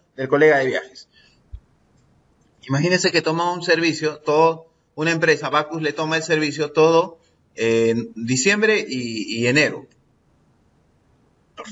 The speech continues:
por supuesto, está clarísimo. Está clarísimo. Es inconcluso. ¿Pero por qué? Si el contrato dice que es número de viajes.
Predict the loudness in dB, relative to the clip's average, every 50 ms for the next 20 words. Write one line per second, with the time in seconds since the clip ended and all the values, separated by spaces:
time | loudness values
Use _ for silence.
0 | -14 -14 -14 -16 -20 -20 -20 -20 -20 -20 -20 -20 -8 -4 -4 -4 -2 -4 -10 -10
1 | -12 -14 -14 -12 -12 -12 -14 -16 _ _ _ _ _ _ _ _ _ _ _ _
2 | _ _ _ _ _ _ -10 -10 -4 -4 -4 -4 -4 -6 -10 -14 -16 -16 -18 -20
3 | _ _ _ _ _ _ _ _ _ _ _ _ _ _ _ _ _ _ _ _
4 | -16 -14 -10 -10 -6 -6 -6 -8 -8 -10 -12 -12 -14 -18 -20 -20 _ _ _ _
5 | _ -20 -20 -20 _ -20 -20 _ -20 _ _ _ _ _ _ _ _ _ _ _
6 | _ -12 -10 -10 -12 -14 -14 -16 -16 -16 -16 -20 -20 -20 -20 -20 -20 -20 _ _
7 | _ _ _ _ _ _ _ _ _ _ _ -16 -6 -4 -4 -4 -2 -4 -4 -2
8 | 2 2 0 2 0 -2 -2 -4 -4 -6 -8 -12 -10 -10 -10 -8 -6 -4 -2 0
9 | 2 2 2 2 0 -2 -2 -4 -10 -18 -20 -20 -20